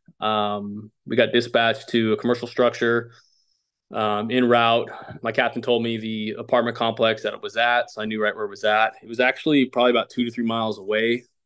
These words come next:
um, to the east of our station, kinda on the outskirts of our first in. It technically was our first in, but it was, like, a bordering area of us and Station twenty-eight, so it's always a race to get there. So, um,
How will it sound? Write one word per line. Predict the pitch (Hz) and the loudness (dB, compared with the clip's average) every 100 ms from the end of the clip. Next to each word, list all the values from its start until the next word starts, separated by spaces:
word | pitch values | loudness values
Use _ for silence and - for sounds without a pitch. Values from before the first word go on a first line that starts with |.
| _ | _
um, | - 104 101 101 | -8 -4 -4 -4
to | - | 0
the | 101 98 - _ _ _ - | 0 0 -4 _ _ _ -2
east | 113 123 123 | 2 2 2
of | 113 | 2
our | 110 | 2
station, | 107 - 120 123 139 143 - - _ _ _ - | 2 2 2 4 2 0 -4 -20 _ _ _ -4
kinda | 139 151 | 0 0
on | 143 | 0
the | 123 | 0
outskirts | 110 120 135 123 | -2 -2 -2 -2
of | 117 | -4
our | 113 | -6
first | - 120 117 | -2 -2 0
in. | 120 123 | 0 0
It | |
technically | 123 156 135 | 0 0 0
was | 120 123 | 0 -2
our | 123 | -2
first | - 131 131 | -2 -4 -2
in, | 127 | -4
but | 117 | -4
it | |
was, | 107 110 | -6 -10
like, | 107 | -10
a | |
bordering | - 104 107 104 101 101 _ _ _ - | -10 -10 -10 -10 -14 -18 _ _ _ 2
area | 110 113 117 120 | 4 6 6 4
of | 120 104 | 0 -4
us | 107 113 113 | -2 -2 -2
and | 104 101 | -4 -4
Station | - 117 113 | -2 -2 -2
twenty-eight, | 117 107 104 120 | -2 0 2 0
so | 123 - 110 | 0 -2 0
it's | 101 | 0
always | 110 110 | 0 0
a | 104 | -2
race | 101 110 | -4 -4
to | - | -6
get | 110 | -4
there. | 104 127 127 _ _ - _ _ _ - _ | 2 0 0 _ _ -20 _ _ _ -20 _
So, | - 147 135 127 123 120 | 2 4 6 4 0 -2
um, | 123 123 117 110 110 107 | 0 0 0 -4 -6 -10